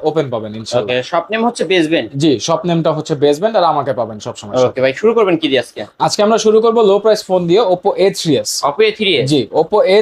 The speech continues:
Speaker 1: থ্রি এস আমাদের কাছে দুইটা কালারে আছে আজকে, একটা হচ্ছে আপনার হাতে ব্লু কালার, আমার হাতে পিঙ্ক কালার। এগুলো ছয় একশো আঠাশ জিবি হয়, এগুলো বুস্টেড র্যাম রম হয়।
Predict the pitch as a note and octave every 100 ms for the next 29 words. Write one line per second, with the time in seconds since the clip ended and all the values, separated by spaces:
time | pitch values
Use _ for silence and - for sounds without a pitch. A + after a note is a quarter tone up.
0 | G3+ A#3 A#3+ A3 F#3+ G3 G3 G3 G3 F#3
1 | A3 G#3+ G#3+ G3 D#3 D#3+ D#3 - G3+ A#3
2 | - E3 D#3+ D#3+ E3+ D#3 E3 D#3+ D3+ D#3
3 | F3+ G3+ D#3 D3+ D3 D#3 D#3 D#3 E3+ G#3+
4 | C#4+ - G3+ - F3+ G#3 A3 A3+ A3 G#3+
5 | G#3 G#3 G#3+ A3 G3+ A#3+ G#3+ F#3+ F#3 -
6 | G#3+ F3+ F3 F3+ F3+ E3+ F3